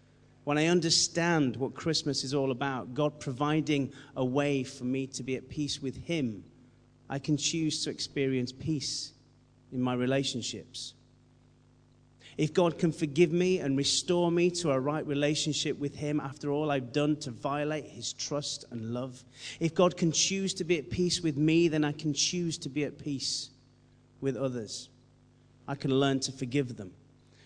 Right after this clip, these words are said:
I can learn to tolerate what it is about them that disturbs me. And when I choose to live at peace with others,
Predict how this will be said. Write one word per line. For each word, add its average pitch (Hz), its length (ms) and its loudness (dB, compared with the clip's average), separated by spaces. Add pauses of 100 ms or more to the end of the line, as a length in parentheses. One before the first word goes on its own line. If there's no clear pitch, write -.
(140)
I 147 80 -2
can 151 160 2
learn 156 260 6
to 156 140 0
tolerate 139 560 0
what 135 120 -2
it 135 120 0
is 147 160 2
about 139 400 0
them 117 160 -4
that 117 160 -8
disturbs 127 560 -2
me. 104 200 -10 (840)
And 139 80 2
when 151 100 4
I 151 80 4
choose 165 440 0
to 175 60 0
live 160 160 2
at 131 140 -8
peace 180 300 -4
with 143 200 -4
others, 151 600 -2